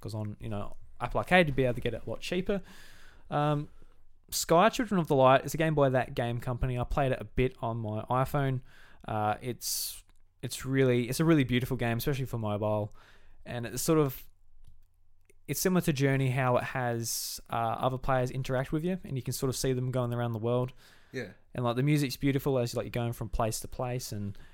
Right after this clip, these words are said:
Speaker 1: it's, it's a free game that has microtransactions. And I haven't, like, really dived into the microtransactions, but it's a really,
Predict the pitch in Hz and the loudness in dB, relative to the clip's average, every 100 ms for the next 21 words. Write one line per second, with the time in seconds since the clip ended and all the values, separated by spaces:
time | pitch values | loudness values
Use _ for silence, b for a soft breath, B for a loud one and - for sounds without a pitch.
0 | b - 135 - - - - - - - | b -4 -2 -4 -10 -20 -12 -6 -4 2
1 | 196 165 147 147 139 135 131 147 175 160 | 4 4 4 4 2 2 0 0 0 0
2 | 175 160 165 - 214 - 135 139 185 196 | -2 0 -2 -2 -10 -6 -4 2 4 2
3 | 147 131 - - 139 117 120 113 113 117 | 0 -2 -2 -2 0 2 4 4 2 -2
4 | - 113 107 - 120 127 117 113 113 135 | -6 -4 -4 -4 -6 -6 -6 -6 -6 -8
5 | 123 - 104 - - 123 107 131 127 113 | -6 -4 -4 -6 -4 -4 0 0 0 -2